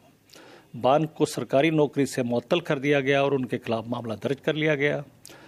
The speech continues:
मार्क्सवादी कम्युनिस्ट पार्टी ने इस मुद्दे पर संसद में हंगामा किया, जिसके बाद ये केस बंद किया गया। इन घटनाओं के बाद हमने रविवार को मिल बैठकर बात करना बंद कर दिया और बाहर निकलना भी कम कर दिया। दिसंबर उन्नीस सौ निन्यानवे में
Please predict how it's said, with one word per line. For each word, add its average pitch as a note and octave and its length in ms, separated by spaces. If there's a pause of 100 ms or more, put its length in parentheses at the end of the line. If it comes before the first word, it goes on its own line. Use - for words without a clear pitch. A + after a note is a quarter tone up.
(180)
मार्क्सवादी D#3+ 540
कम्युनिस्ट D3 400
पार्टी C3 340
ने E3 140
इस C#3+ 160
मुद्दे B2+ 260
पर C3 160
संसद B2+ 380
में B2 140
हंगामा B2 420
किया, C#3+ 340
जिसके B2 400
बाद A#2+ 240
ये A2+ 80
केस A2 360
बंद B2+ 160
किया A#2 220
गया। A#2 260 (580)
इन F#3 280
घटनाओं D3+ 400
के D#3 140
बाद A#2 240 (360)
हमने C#3+ 200
रविवार C3+ 380
को D#3 240
मिल C3+ 200
बैठकर C3+ 440
बात A#2+ 280
करना A#2+ 280
बंद B2+ 260
कर D3 140
दिया C#3 280 (560)
और B2 160
बाहर A2 320
निकलना A#2 460
भी B2+ 220
कम A#2+ 260
कर G#2 160
दिया। - 320 (1160)
दिसंबर E3 460
उन्नीस D#3 360
सौ C#3+ 60
निन्यानवे C#3 480
में C3 400